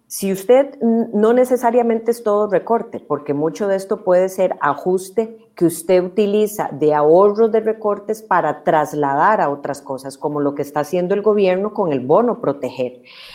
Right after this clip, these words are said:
en donde ajusta recursos, los suma o los infla para ta-, dar transferencias que hoy las familias están requiriendo. Entonces, el gobierno nos habla de un ajuste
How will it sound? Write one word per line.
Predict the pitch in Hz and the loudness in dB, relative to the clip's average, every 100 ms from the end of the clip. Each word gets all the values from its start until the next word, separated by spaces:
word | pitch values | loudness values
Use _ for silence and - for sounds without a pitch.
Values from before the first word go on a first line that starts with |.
| - | 2
en | 170 160 | 2 4
donde | 165 160 160 143 - - | 4 6 6 4 0 -4
ajusta | 156 156 - 208 233 226 254 | 0 0 2 2 2 2 0
recursos, | 247 254 254 254 240 269 269 - - | 2 0 0 -2 -2 -4 -6 -10 -10
los | - 185 170 | 2 4 4
suma | 170 - 254 262 247 269 - | 0 -2 4 4 4 2 2
o | 156 | 2
los | 147 143 | 2 0
infla | 240 247 240 - 285 285 - - | 0 0 -2 -4 -6 -6 -14 -4
para | 185 165 160 - | 0 2 2 0
ta-, | 190 170 | -2 0
dar | 165 165 185 | 0 0 0
transferencias | 214 214 208 226 208 196 202 226 220 220 | -2 -2 -2 -2 0 -2 -4 -4 -4 -6
que | - 160 | -2 0
hoy | 151 170 | 0 0
las | 185 180 | -2 -2
familias | 147 147 151 156 170 165 - | -6 -4 -4 -2 -4 -4 -10
están | 156 - 135 135 | -8 -6 -6 -6
requiriendo. | 151 147 127 131 120 123 131 - - - 185 | -6 -6 -8 -8 -8 -12 -16 -20 -20 -10 -4
Entonces, | 185 220 202 190 | 2 4 4 2
el | 185 | 4
gobierno | 180 190 220 240 269 | 4 6 6 6 4
nos | 294 294 285 | 2 2 2
habla | 262 254 269 269 - _ | 4 4 0 -6 -16 _
de | 165 180 | 2 4
un | 180 220 254 | 6 4 2
ajuste | 254 254 269 262 233 - - 240 | 0 0 2 4 2 -2 -2 -2